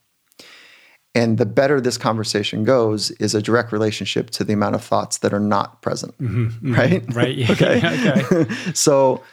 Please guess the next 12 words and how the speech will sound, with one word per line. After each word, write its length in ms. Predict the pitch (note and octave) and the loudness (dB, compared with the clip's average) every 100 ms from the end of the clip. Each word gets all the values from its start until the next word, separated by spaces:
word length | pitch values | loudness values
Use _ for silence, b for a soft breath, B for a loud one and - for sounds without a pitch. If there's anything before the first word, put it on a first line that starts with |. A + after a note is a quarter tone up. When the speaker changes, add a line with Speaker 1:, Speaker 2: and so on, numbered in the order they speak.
| B - | B -2
Speaker 1:
so 240 | D3 C3 - | 2 2 0
every 260 | - D3+ D3 | 0 0 0
thought 380 | - F3+ F#3+ - | 0 -2 0 -2
that 100 | - | -2
we 120 | B2 | -2
have 640 | A2+ B3+ - D3 A#2+ - _ _ _ _ _ - | -2 -2 -2 -4 -8 -12 _ _ _ _ _ 0
is 140 | B2 | 2
either 320 | C3+ C3 B2+ | 4 4 2
creating 360 | A#2+ - A#2+ A2+ | 0 0 0 0
constriction 560 | A2+ A2 A#2+ A#2 A2 | -2 -2 -2 -2 -2
or 60 | A2 | -4
expansion. 600 | A2 - A#2 A2+ - - | -4 0 0 0 -4 -12